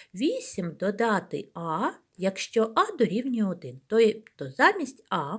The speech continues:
ми підставляємо число один. І буде до восьми додати один дорівнює дев'ять. Отже, ми замість А будемо підставляти число, яке нам буде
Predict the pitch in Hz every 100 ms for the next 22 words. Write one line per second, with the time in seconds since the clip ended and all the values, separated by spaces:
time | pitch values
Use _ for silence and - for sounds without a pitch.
0 | - 247 269 277 - 381 508 494 415 -
1 | 226 - 294 381 - _ - 415 208 170
2 | - - - - - 208 214 160 143 135
3 | 180 320 392 330 - - - 165 170 -
4 | - _ 180 220 226 196 135 - 135 -
5 | 139 139 269 440 - _ _ 139 165 403
6 | - 233 - _ _ 415 415 330 269 254
7 | - - - - 370 320 349 370 214 170
8 | 220 226 226 - 370 466 320 214 175 185
9 | 185 202 196 - 208 202 180 156 - -
10 | - 254 440 302 - 254 320 170 - 208
11 | 240